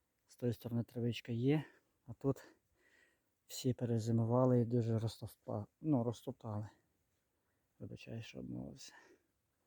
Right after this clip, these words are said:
Ось таке. Але були дощі. І є дощі,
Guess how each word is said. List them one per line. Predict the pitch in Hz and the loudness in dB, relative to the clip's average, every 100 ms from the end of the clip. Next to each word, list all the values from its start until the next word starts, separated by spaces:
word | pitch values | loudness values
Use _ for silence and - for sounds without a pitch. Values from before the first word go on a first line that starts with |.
| _ _ _ _ _ - | _ _ _ _ _ -8
Ось | 131 131 | -8 -8
таке. | - 131 120 120 - _ _ _ _ _ _ _ _ _ _ _ _ _ | -14 -8 -6 -6 -10 _ _ _ _ _ _ _ _ _ _ _ _ _
Але | 139 135 | -2 0
були | 127 127 113 | 0 0 0
дощі. | 117 - - 143 160 - _ _ _ _ _ _ _ _ _ _ _ - | -2 -4 -2 0 -2 -8 _ _ _ _ _ _ _ _ _ _ _ 2
І | 185 135 | 6 8
є | 120 117 | 8 6
дощі, | 143 139 - 175 | 2 -6 -8 -8